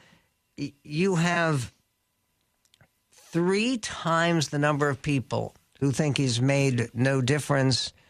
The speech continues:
or that he has actually made the country more divided. Uh, when, when you have forty-four percent saying that they made the nation more divided, this is a tough climax. Speaking of divided,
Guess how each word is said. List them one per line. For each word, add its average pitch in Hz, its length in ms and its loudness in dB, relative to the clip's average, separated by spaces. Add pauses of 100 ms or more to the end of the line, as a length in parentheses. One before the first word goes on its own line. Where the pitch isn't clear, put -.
(560)
or 127 560 2 (160)
that 123 400 2
he 123 260 2
has 117 200 2
actually 123 640 0 (100)
made 123 380 2
the 113 100 0
country 120 460 0
more 117 260 2
divided. 110 720 0 (840)
Uh, 131 160 2
when, 151 340 0 (140)
when 151 340 0
you 160 60 2
have 160 100 0
forty-four 220 600 -4
percent 165 520 -2
saying 156 600 2
that 120 240 -6
they - 160 -16 (340)
made 139 280 0
the 135 100 0
nation 131 440 0
more 135 180 2
divided, 127 600 0 (800)
this 175 280 0
is 151 200 2
a 139 140 0
tough 131 260 -2
climax. 123 520 2
Speaking 214 460 0
of 131 100 0
divided, 120 680 2